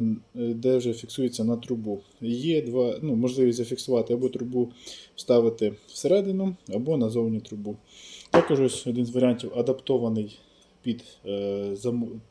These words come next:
ну, під розміри, е, труби замовника. От, на відміну від Starlink, е, два, ось такі є перехідники. Ну, теж тут сюди вставляється нога, защолкується, все є там місце під защолкування.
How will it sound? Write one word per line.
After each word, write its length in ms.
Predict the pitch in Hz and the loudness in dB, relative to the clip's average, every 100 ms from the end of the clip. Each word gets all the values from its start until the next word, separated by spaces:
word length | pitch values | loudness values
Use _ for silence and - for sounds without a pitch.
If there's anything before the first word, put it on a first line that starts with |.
| - | -8
ну, 160 | 131 | -6
під 220 | 107 131 127 | -4 -2 2
розміри, 480 | 123 113 110 107 - - - - - | 2 2 0 -2 -4 -20 -20 -20 -6
е, 100 | 110 | -4
труби 340 | 110 123 117 110 | -4 -4 -2 0
замовника. 680 | 120 165 208 202 196 180 175 _ _ _ _ _ _ _ | 2 2 2 0 -2 -4 -6 _ _ _ _ _ _ _
От, 320 | - 123 - 131 | 4 4 2 0
на 140 | 135 | 2
відміну 440 | 143 143 147 123 | 2 2 2 2
від 260 | 120 120 120 - | 0 -4 -6 -16
Starlink, 560 | - - 120 120 123 113 - _ - - _ - | -18 -4 -2 2 2 0 -4 _ -20 -20 _ -6
е, 160 | 104 | -4
два, 380 | 110 131 196 262 - - - - 120 | -4 -2 -2 -2 -2 -2 -4 -6 -2
ось 260 | 113 - - - | -2 -2 -12 -16
такі 360 | 117 - 175 247 - _ - | -14 -6 -4 -4 -6 _ -12
є 320 | 160 165 165 | -8 -6 -4
перехідники. 920 | - 147 143 143 143 139 147 139 131 _ - | -2 -4 -4 -10 -10 -8 -6 -6 -8 _ -10
Ну, 100 | 135 | -4
теж 260 | 113 107 - - - - _ - | -2 -2 -6 -20 -20 -20 _ -8
тут 180 | 120 | -6
сюди 260 | - 117 117 | -6 -2 -2
вставляється 580 | 107 - 117 113 110 127 | -2 0 4 6 4 0
нога, 320 | 139 175 208 | 0 0 0
защолкується, 760 | 139 131 202 202 202 156 147 123 | 0 0 2 0 0 -2 -2 -4
все 220 | - 123 | -2 -2
є 80 | 107 | -2
там 180 | 113 | 0
місце 260 | 110 110 - | -2 -2 -10
під 140 | - | -10
защолкування. 720 | 117 127 185 185 180 160 151 | -8 -4 -4 -4 -4 -8 -8